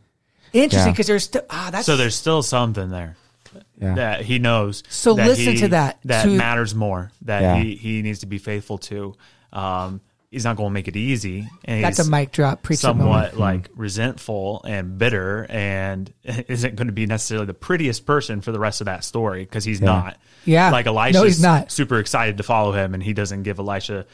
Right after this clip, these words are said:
Speaker 3: a lick of time, like, or
Speaker 2: <laughs>
Speaker 3: whatever.
Speaker 2: Worst supervisor ever.
Speaker 3: <laughs> Yeah.
Speaker 1: Ever. Worst mentor.
Speaker 3: Not a
Speaker 2: Wow.
Speaker 3: great leader. Um,
Speaker 1: No,
Speaker 3: <laughs>
Speaker 1: not a
Speaker 3: but,
Speaker 1: shining moment for certain.
Speaker 3: but there was something there. There's still,
Speaker 1: Yes.
Speaker 3: there was still faith,
Speaker 2: Yeah.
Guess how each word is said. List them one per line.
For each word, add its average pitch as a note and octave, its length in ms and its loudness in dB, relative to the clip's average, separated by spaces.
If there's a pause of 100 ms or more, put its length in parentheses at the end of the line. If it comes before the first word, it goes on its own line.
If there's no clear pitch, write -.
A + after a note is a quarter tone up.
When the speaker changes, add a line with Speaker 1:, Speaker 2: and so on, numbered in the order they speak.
(340)
Speaker 3:
a A2 60 -6
lick G#2+ 220 -2
of - 60 -10
time, G2 360 -2
like, B2+ 240 4
or A3 160 6
Speaker 2:
<laughs> - 40 2
Speaker 3:
whatever. G#2+ 340 2
Speaker 2:
Worst A#2+ 320 6
supervisor G2 600 4
ever. F2+ 300 2
Speaker 3:
<laughs> - 40 2
Yeah. - 160 4
Speaker 1:
Ever. A#3 240 4
Worst C#4 360 4
mentor. A#3+ 560 6
Speaker 3:
Not C#3 220 4
a - 60 2
Speaker 2:
Wow. F2+ 60 4
Speaker 3:
great C3 200 2
leader. G#2 240 -2 (260)
Um, C#3+ 340 4
Speaker 1:
No, F#3 400 4
Speaker 3:
<laughs> - 40 -2 (340)
Speaker 1:
not C#4 160 4
a D#4+ 60 4
Speaker 3:
but, G#3+ 80 2
Speaker 1:
shining F#3 460 4
moment D#3 300 4
for - 100 0
certain. D3 360 0 (160)
Speaker 3:
but B2+ 480 2
there B2 140 0
was G#2 140 0
something G#2 320 -2
there. F#2+ 280 -8 (100)
There's G2+ 240 -4
still, G#2+ 240 0
Speaker 1:
Yes. G#2+ 200 2
Speaker 3:
there A2+ 100 2
was G#2+ 140 2
still B2+ 280 0
faith, A#2 720 -4
Speaker 2:
Yeah. F2+ 300 2